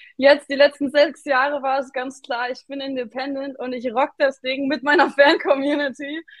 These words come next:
und lass mir von niemandem reinreden. Aber ich merke natürlich auch so, ja, genau wie du meintest, diese Strukturen, die man sich einfach als Independent Artist, äh, selber schaffen muss, das ist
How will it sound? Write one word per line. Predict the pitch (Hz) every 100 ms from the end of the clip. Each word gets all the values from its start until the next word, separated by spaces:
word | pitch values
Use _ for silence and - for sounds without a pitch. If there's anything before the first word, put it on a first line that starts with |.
| _ _ _
und | 254 269
lass | 302
mir | 302 311
von | 285
niemandem | 294 294 277
reinreden. | 254 254 311 285 247 247 269 -
Aber | 240 262 262
ich | 247
merke | 269 285 277
natürlich | 240 277 254 -
auch | 254 269 285
so, | - 269 294 294 _ _ _ _ -
ja, | 247 247 269
genau | 254 262 254 262
wie | 254
du | 254
meintest, | 240 247 254 262
diese | 247 247
Strukturen, | - 254 - - 320 285 285 285
die | 254
man | 254 247
sich | 247 247
einfach | 226 240 247
als | 240 240
Independent | 247 233 220 262 254 -
Artist, | 226 240 247 247 233 -
äh, | 233
selber | 220 247 269 254
schaffen | - 254 - 247
muss, | 240 226 233 -
das | 214 226 -
ist | 226 254 -